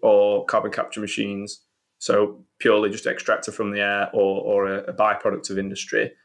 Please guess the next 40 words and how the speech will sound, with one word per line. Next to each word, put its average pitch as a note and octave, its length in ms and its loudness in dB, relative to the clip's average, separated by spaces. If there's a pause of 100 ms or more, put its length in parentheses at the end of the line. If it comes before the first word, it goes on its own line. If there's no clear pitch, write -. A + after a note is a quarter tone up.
(520)
That's - 320 2
m-, A2 180 -4
obviously G#2+ 280 -4
then G#2 160 -2
mixed - 200 -8
with G2+ 140 -2
hydrogen G#2 400 -2
to G2 100 -12
make - 140 -6
hydrocarbons G#2 1040 -2 (160)
and G2+ 140 -8
then F#2+ 100 -2
obviously G2 640 -4
processed - 440 0
into G2 200 -8
the - 80 -6
fuel. G#2 440 0 (480)
Whereas G#2+ 200 2
a G2+ 60 0
biosynthetic A2+ 880 0
fuel - 340 0
is G#2 180 -8
used G#2+ 280 -8
from G2 260 0
waste G#2+ 340 0
feedstocks - 640 0
and G2+ 120 -8
obviously F#2+ 300 -4
a, F#2+ 300 -6
a G#2+ 300 -4
sort - 180 -8
of - 100 -14
bio, G2+ 440 2 (240)
uh, G2+ 120 -8
product - 380 -2
to - 80 -8
make - 280 -6
methanols G2+ 560 -2
and G2+ 80 -4
ethanols. G2+ 540 -10